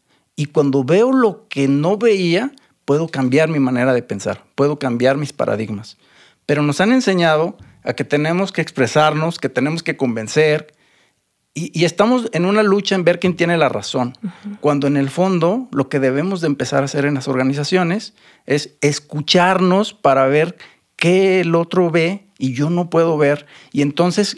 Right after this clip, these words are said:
Speaker 1: empezar a complementarnos. No tengo que estar de acuerdo con todo lo que escucho, pero sí puedo, digamos, caer en cuenta de huecos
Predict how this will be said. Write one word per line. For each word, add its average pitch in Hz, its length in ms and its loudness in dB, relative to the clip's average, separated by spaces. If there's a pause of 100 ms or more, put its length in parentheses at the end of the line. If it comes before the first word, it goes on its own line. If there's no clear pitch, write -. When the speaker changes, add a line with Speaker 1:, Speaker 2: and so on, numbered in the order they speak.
Speaker 1:
empezar 151 420 0
a 175 80 0
complementarnos. 131 960 0
No 208 220 2
tengo 240 240 0
que 175 60 -4
estar 175 240 2
de 165 60 4
acuerdo 151 380 0
con 120 160 -2
todo 143 200 2
lo 127 100 0
que 120 80 -6
escucho, 175 420 -4 (680)
pero 147 400 2 (300)
sí 175 640 -4
puedo, 165 520 2 (320)
digamos, 139 460 0
caer 131 320 2
en 165 100 -2
cuenta 143 400 2
de 139 100 2
huecos 143 720 -2